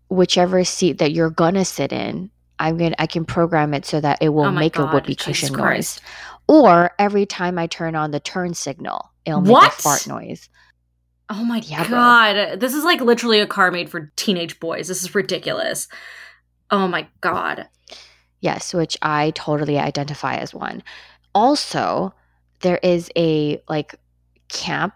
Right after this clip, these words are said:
Speaker 1: mode or whatever the fuck, I don't even know what it's called.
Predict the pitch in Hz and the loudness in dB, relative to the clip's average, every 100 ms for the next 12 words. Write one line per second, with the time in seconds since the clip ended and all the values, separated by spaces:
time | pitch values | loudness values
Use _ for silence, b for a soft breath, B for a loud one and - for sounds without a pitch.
0 | - 214 214 226 226 220 220 226 233 247 | -4 0 4 4 4 4 4 2 0 -2
1 | 240 247 - 202 240 226 190 165 147 - | -2 -6 -2 0 0 0 0 0 -2 -6
2 | - 135 107 | -6 -4 -4